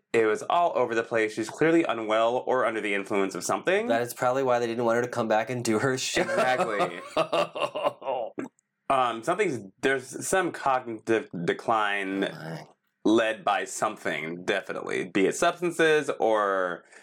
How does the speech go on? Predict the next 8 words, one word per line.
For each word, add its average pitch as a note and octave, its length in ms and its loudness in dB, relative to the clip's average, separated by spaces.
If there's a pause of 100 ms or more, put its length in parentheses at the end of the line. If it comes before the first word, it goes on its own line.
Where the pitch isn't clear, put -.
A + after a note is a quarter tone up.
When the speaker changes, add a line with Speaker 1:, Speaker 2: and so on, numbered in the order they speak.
(800)
Speaker 1:
a A2+ 60 0
medical C3 360 -2
situation, A#2+ 560 -2
something's B2 360 -4
not G#2 260 -2 (540)
quite - 300 -2
clicking D3 320 -2
there. D#3 460 0